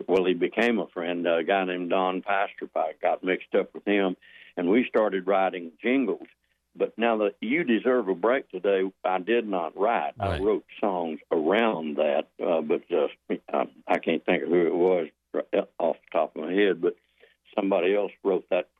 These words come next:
Speaker 1: particular, uh, uh, uh, song. But, uh, uh, yeah, I wrote jingles for, oh, four or five years before I moved to Nashville. Of course, I was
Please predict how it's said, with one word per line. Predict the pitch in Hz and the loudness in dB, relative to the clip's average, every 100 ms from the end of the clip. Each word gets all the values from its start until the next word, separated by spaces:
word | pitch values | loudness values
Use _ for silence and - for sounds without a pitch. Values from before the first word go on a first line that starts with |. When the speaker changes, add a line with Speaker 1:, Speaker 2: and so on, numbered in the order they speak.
| _ | _
Speaker 1:
particular, | 95 87 78 76 69 64 67 | -4 -4 -6 -6 -6 -4 -2
uh, | 69 - _ _ _ - | -4 -8 _ _ _ -8
uh, | - 76 - - | -4 -4 -4 -2
uh, | - 73 69 - - | 2 2 0 -2 0
song. | 95 69 69 71 _ _ - - _ _ _ _ _ - | 0 0 -2 -4 _ _ -20 -20 _ _ _ _ _ -4
But, | - 76 - - | 0 0 -2 -2
uh, | 71 - _ _ | -2 -2 _ _
uh, | 90 82 | 0 2
yeah, | 120 113 | 2 2
I | 143 160 | 2 -2
wrote | 143 120 95 | -2 -2 -2
jingles | 123 123 120 95 - _ | -6 -2 -2 -6 -12 _
for, | 90 76 71 _ _ _ _ _ _ _ - - - | -6 -6 -10 _ _ _ _ _ _ _ -20 -10 -2
oh, | 98 78 _ _ - | -2 -2 _ _ 0
four | 127 110 | 2 2
or | |
five | - 107 101 | 0 0 0
years | 123 131 107 | -4 -4 -8
before | 87 - 113 98 | -16 -2 0 0
I | 92 - _ _ _ | -2 -8 _ _ _
moved | 101 101 95 | -2 -2 -2
to | |
Nashville. | 87 101 110 110 - 80 | -2 0 0 -2 -6 -6
Of | 82 | -4
course, | 117 113 - | -2 0 0
I | |
was | 98 | 0